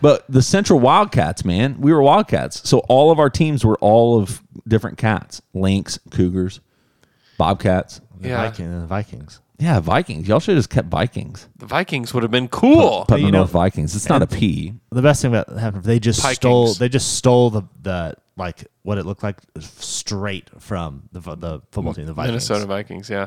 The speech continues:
Speaker 2: I think they got sued for it. I
Speaker 3: Did
Speaker 2: don't
Speaker 3: they
Speaker 2: think
Speaker 3: really?
Speaker 2: I think so. It's the exact same thing.
Speaker 3: I used to
Speaker 1: Oh,
Speaker 3: just
Speaker 1: he,
Speaker 3: change
Speaker 1: he's
Speaker 3: the
Speaker 1: just
Speaker 3: nose a
Speaker 1: making
Speaker 3: little
Speaker 1: crap
Speaker 3: bit.
Speaker 1: up.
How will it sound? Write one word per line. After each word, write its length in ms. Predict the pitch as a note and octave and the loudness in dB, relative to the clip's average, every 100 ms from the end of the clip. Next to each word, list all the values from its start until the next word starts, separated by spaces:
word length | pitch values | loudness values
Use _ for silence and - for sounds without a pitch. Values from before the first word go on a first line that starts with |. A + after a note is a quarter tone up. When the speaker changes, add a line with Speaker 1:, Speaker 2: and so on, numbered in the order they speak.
| - | -6
Speaker 2:
I 80 | G#2+ | -4
think 200 | C#3+ - | -2 -4
they 80 | G#2+ | -6
got 180 | D#2 | -6
sued 260 | - G#2 E2 | -2 -2 -2
for 220 | - - - | -6 -16 -16
it. 40 | _ _ - | _ _ -6
I 60 | |
Speaker 3:
Did 40 | D3+ | -2
Speaker 2:
don't 40 | |
Speaker 3:
they 60 | G3 | 0
Speaker 2:
think 80 | C#3+ | 0
Speaker 3:
really? 220 | A2+ D#3+ | -2 -4
Speaker 2:
I 300 | G3 _ _ | -6 _ _
think 180 | - F#3 | -14 -12
so. 80 | - | -14
It's 240 | E2+ G#2 - | -14 -14 -12
the 80 | |
exact 440 | G#2 - C#3+ E3+ - | -12 -10 -8 -8 -10
same 160 | B2+ | -16
thing. 260 | - C#3 G#2+ | -8 -6 -2
Speaker 3:
I 80 | G2+ | 0
used 120 | F2+ | 0
to 60 | F#2 | 0
Speaker 1:
Oh, 40 | |
Speaker 3:
just 140 | - - | -2 2
Speaker 1:
he, 20 | |
Speaker 3:
change 140 | G#2 G2 | 2 4
Speaker 1:
he's 0 | |
Speaker 3:
the 60 | F#2+ | 0
Speaker 1:
just 100 | G2+ | 0
Speaker 3:
nose 240 | G#2+ G#2 | -4 -4
a 60 | G#2 | -4
Speaker 1:
making 60 | |
Speaker 3:
little 160 | G2 G2 | -6 -4
Speaker 1:
crap 120 | G2 | -4
Speaker 3:
bit. 80 | F#2 | -4
Speaker 1:
up. 180 | - | -4